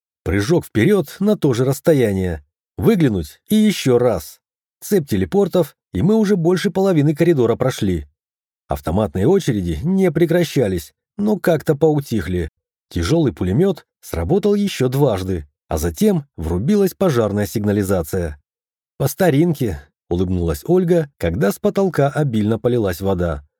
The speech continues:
«Слава, как у тебя со стихией? Поможешь?» «Да, её не хватало», с облегчением кивнул я, собирая брызги в единый шар.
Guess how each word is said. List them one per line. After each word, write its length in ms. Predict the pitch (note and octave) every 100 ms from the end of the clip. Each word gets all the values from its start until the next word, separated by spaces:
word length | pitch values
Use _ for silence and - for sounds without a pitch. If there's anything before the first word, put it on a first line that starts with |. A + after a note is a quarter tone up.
| _ -
«Слава, 580 | - F#3 F#3 A2+ D#2+ -
как 180 | A#3 A3
у 60 | G#3+
тебя 220 | F3+ D#3+
со 120 | E3
стихией? 680 | - F3 - A#2+ F#2+ D#2 _ -
Поможешь?» 580 | F#2+ G3 A#3+ C#3 - _ _ _ _ _
«Да, 520 | G#2 E3 F#3+ E3+ B2 -
её 340 | A#2+ B2+ D3+
не 100 | D#3
хватало», 760 | C#3 D#3+ D3+ B2+ B2 A2+ E2+ - _
с 120 | -
облегчением 600 | E2+ F2+ E2+ E3+ E3+ C3+ G2
кивнул 360 | G#2 F#2 F2+
я, 280 | G#2 F3+ D3 _ _
собирая 520 | - A3 F#3 C#3+ D#3
брызги 360 | B2+ A#2+ G#2+ A2+
в 40 |
единый 380 | C#3 G#2+ G2 G2
шар. 360 | - F2+ D#2+